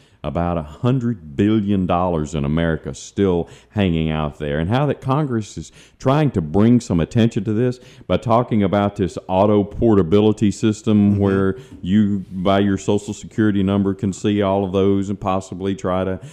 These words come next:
Speaker 1: bring 'em in if your new plan allows you to do that. But some of that just sounds like work. Some of that sounds like complication.
Speaker 2: Mm-hmm.
Speaker 1: It ha-,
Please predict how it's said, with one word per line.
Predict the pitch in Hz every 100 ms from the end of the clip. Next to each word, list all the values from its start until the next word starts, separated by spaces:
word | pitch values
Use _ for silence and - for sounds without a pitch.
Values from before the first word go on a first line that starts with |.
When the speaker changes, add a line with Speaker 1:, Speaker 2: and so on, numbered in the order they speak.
| 139 -
Speaker 1:
bring | 85 95 98
'em | 95
in | 92 92 95 92
if | 92
your | 98 92
new | 92 98
plan | - 101 95 95 92
allows | 87 87 95 92 90
you | 92
to | 87
do | 85 92 90 87
that. | 85 87 -
But | 98 95 - - _
some | - 170 196
of | 165
that | 120 127 -
just | 117 110 - -
sounds | - 110 107 107 92
like | 90 90 82
work. | 73 73 64 - _ _ _ _ _ _ _ _ _ _ _ _ _ _ _ _ _
Some | - 143
of | 165
that | 131
sounds | - 123 117 110
like | 104 95 92 - -
complication. | 95 85 87 131 139 - - -
Speaker 2:
Mm-hmm. | 95 92 117 131
Speaker 1:
It | 87
ha-, | 98